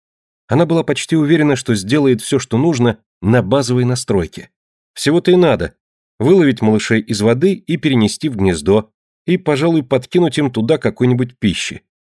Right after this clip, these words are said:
Сделать то, что сделала бы птица-мама.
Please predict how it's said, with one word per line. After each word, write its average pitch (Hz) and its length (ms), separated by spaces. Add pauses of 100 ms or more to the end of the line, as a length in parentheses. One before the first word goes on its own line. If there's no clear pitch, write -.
(220)
Сделать 135 460
то, 180 140
что - 180
сделала 139 440
бы 123 140
птица-мама. 123 800